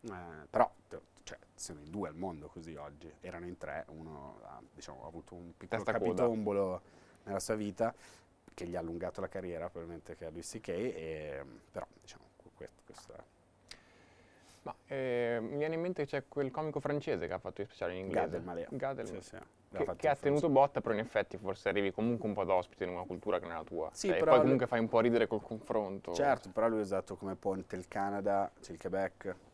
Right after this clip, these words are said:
Speaker 1: non l'ha
Speaker 2: Certo.
Speaker 1: fatto in francese là e poi l'ha tradotto in inglese.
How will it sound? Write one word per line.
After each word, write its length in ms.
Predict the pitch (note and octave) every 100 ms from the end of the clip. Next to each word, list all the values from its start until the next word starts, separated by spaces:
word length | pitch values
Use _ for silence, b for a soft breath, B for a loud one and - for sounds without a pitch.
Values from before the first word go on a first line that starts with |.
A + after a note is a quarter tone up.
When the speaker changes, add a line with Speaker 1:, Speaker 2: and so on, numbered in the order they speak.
| F#2+
Speaker 1:
non 120 | F2+
l'ha 80 | F2
Speaker 2:
Certo. 140 | -
Speaker 1:
fatto 140 | E2+
in 100 | F2
francese 640 | E2 F#2+ F#2+ - G2 F#2+ F#2
là 260 | G2+ G2+ -
e 120 | G2
poi 160 | -
l'ha 100 | F2
tradotto 440 | E2+ F2+ F#2 F2+ G2
in 60 |
inglese. 500 | F#2+ F#2 F#2+ F#2+ F#2+